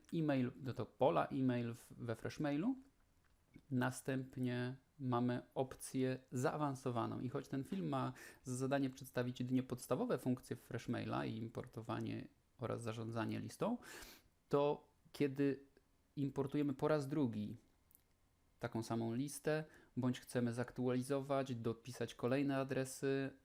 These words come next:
ale powtarzają się te adresy z tymi, które już są na naszej liście, to wybieramy opcje zaawansowane. Następnie mają sugestie sobie skorzystać z ignoruj powtarzający się rekord,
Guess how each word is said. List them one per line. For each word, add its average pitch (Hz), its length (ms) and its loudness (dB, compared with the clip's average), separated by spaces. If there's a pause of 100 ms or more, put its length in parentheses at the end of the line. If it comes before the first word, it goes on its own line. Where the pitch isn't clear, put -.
(260)
ale 135 400 4
powtarzają 139 760 2
się 117 140 -4
te 117 100 -2
adresy 120 340 -2
z 127 60 -10
tymi, 135 200 2
które 131 240 0
już 131 180 0
są 127 120 0
na 120 80 0
naszej 113 280 -4
liście, 156 420 0 (800)
to 240 160 0
wybieramy 131 460 2
opcje 120 340 -2
zaawansowane. 113 720 0 (640)
Następnie 123 920 0 (420)
mają 127 180 0
sugestie 131 380 -4
sobie 127 240 -2
skorzystać 131 520 -4
z - 180 -10
ignoruj 156 380 2
powtarzający 123 580 -2
się 117 260 -4
rekord, 127 580 -2